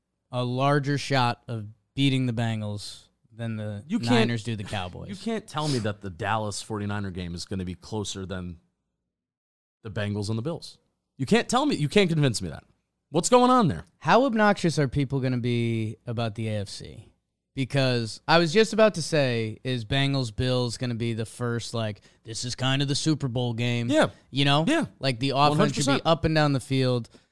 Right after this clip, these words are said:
Speaker 1: Um,
Speaker 2: I think
Speaker 1: I
Speaker 2: whoever wins this game is gonna win the Super Bowl.
Speaker 1: You're anti-Chiefs. You hate them.
Speaker 2: I'm not anti-Chiefs.
Speaker 1: You're anti-Chiefs, it
Speaker 2: I'm
Speaker 1: sounds
Speaker 2: not.
Speaker 1: like.
Speaker 2: I'm not. I
Speaker 1: It
Speaker 2: just
Speaker 1: sounds
Speaker 2: think
Speaker 1: like
Speaker 2: the,
Speaker 1: that.
Speaker 2: these two teams in particular,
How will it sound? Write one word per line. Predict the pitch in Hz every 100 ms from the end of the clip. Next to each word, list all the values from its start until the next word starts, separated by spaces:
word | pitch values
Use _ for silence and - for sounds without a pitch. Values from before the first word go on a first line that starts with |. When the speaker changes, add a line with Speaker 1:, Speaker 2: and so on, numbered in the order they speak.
| _ _ _
Speaker 1:
Um, | 127 123 180
Speaker 2:
I |
think | 277 -
Speaker 1:
I |
Speaker 2:
whoever | 208 196 180
wins | 160 165
this | 135 139
game | 160 139
is | 104
gonna | 113
win | 104
the |
Super | 92 143 -
Bowl. | - _ _ _ _ _ _ _ _ _ _ _ _
Speaker 1:
You're | 127 147
anti-Chiefs. | 143 139 120 - 139 107 - 113
You |
hate | 101 117 -
them. | -
Speaker 2:
I'm | 285
not | 330 -
anti-Chiefs. | 180 185 - 165 143 113 123
Speaker 1:
You're | 131 143
anti-Chiefs, | 143 131 139 127 135 127
it | 107 151
Speaker 2:
I'm | 175
Speaker 1:
sounds |
Speaker 2:
not. | 196
Speaker 1:
like. | 220 214 - - _
Speaker 2:
I'm | 139 156
not. | 170 160 -
I | 127
Speaker 1:
It | 156
Speaker 2:
just | 156 -
Speaker 1:
sounds | 131
Speaker 2:
think | 139 127
Speaker 1:
like | 101
Speaker 2:
the, | 170 196
Speaker 1:
that. | - 127
Speaker 2:
these | 180 208 - -
two | - 185
teams | - 165 160 151 -
in | - 151
particular, | - 131 - 135 - 117 110 104